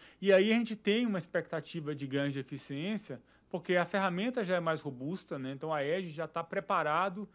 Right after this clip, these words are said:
pra receber essas informações, esses documentos,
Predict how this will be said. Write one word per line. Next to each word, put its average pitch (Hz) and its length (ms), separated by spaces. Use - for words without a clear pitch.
pra 165 140
receber 180 800
essas 170 320
informações, 156 1000
esses 156 260
documentos, 143 840